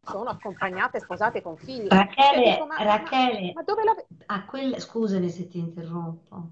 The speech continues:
Speaker 2: perché allora,
Speaker 1: Certo.
Speaker 2: perché allora c'era la donna è donna, l'uomo è uomo. Oggi ci abbiamo
Speaker 1: Certo.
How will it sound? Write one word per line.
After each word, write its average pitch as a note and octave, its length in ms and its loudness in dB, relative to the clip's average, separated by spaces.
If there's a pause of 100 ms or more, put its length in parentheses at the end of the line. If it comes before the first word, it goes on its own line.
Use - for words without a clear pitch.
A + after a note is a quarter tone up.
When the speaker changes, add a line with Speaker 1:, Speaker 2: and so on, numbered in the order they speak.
Speaker 2:
perché A#3+ 360 -4
allora, D4 580 6
Speaker 1:
Certo. G#3 240 2
Speaker 2:
perché G#3 340 -6
allora A#3+ 460 -4
c'era F3 500 -10 (520)
la G#3+ 180 -2
donna C#4+ 380 2
è G#3+ 100 -6
donna, C4 640 -4 (1300)
l'uomo D#4+ 440 2
è F4+ 100 -4
uomo. B3+ 720 0 (480)
Oggi D#4+ 440 0
ci C#4 80 -10
abbiamo G#3+ 520 -4
Speaker 1:
Certo. G3+ 600 -14